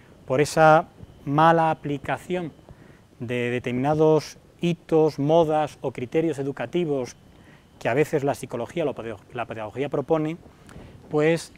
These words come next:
eh, conformarnos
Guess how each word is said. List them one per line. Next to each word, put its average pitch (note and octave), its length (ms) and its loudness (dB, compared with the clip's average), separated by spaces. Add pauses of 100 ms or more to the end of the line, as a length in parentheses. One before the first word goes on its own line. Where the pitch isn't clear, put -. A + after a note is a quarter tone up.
(680)
eh, B2 360 -4 (100)
conformarnos F3 960 0